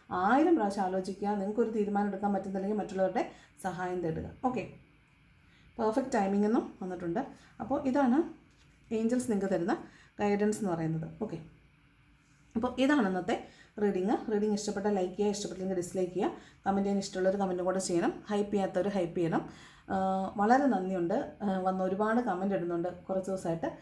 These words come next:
Thank you so much for watching my video. അതുപോലെ കമന്റ് ഇടുന്നവർക്ക് ഒരുപാട്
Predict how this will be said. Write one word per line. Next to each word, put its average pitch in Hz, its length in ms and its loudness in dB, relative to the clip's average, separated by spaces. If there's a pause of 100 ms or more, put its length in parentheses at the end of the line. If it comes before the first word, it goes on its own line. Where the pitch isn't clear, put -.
(320)
Thank 208 160 0
you 226 120 2
so 208 60 0
much 208 220 0
for 202 80 0
watching 190 480 0
my 196 160 2
video. 175 360 -2
അതുപോലെ 202 260 0
കമന്റ് 196 240 0
ഇടുന്നവർക്ക് 202 300 2
ഒരുപാട് 185 260 2